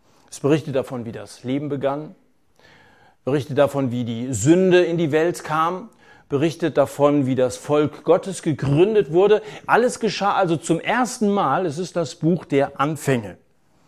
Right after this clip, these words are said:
Aber es ist nicht nur das Buch der Anfänge, sondern es ist auch das Buch der Neuanfänge. Es ist das Buch der Hoffnung sozusagen.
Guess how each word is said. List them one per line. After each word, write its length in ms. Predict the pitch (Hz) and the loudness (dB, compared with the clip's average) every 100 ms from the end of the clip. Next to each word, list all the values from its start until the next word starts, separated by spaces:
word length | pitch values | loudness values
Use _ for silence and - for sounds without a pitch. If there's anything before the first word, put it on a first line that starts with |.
| _ - - - | _ -20 -4 4
Aber 140 | 170 | 6
es 80 | 185 | 6
ist 140 | 175 | 2
nicht 180 | 220 196 | 2 4
nur 120 | 214 | 4
das 140 | 196 175 | 4 2
Buch 160 | 185 | 0
der 160 | 170 131 | 0 -2
Anfänge, 420 | 208 208 226 220 | -6 -4 -4 -4
sondern 320 | 175 190 185 | -4 -6 -6
es 140 | 180 175 | -8 -8
ist 140 | 170 | -8
auch 220 | - 185 | -6 -8
das 240 | - 180 - | -8 -10 -8
Buch 220 | 165 156 | -10 -8
der 260 | 175 175 175 - - | -6 -6 -8 -18 -10
Neuanfänge. 1200 | 147 220 226 - 107 117 110 - 139 117 104 - - - | -4 0 -2 -2 -8 -8 -12 -2 0 0 -4 -12 -20 -10
Es 140 | 139 | -8
ist 180 | 180 170 | -8 -6
das 180 | 190 - | -8 -6
Buch 280 | - 196 175 | -6 -6 -4
der 340 | 180 180 180 - - | -2 0 -2 -6 -6
Hoffnung 560 | 247 202 - 143 107 104 | -4 -4 -6 -6 -6 -8
sozusagen. 640 | 127 - 131 113 104 101 | -10 -8 -8 -8 -10 -14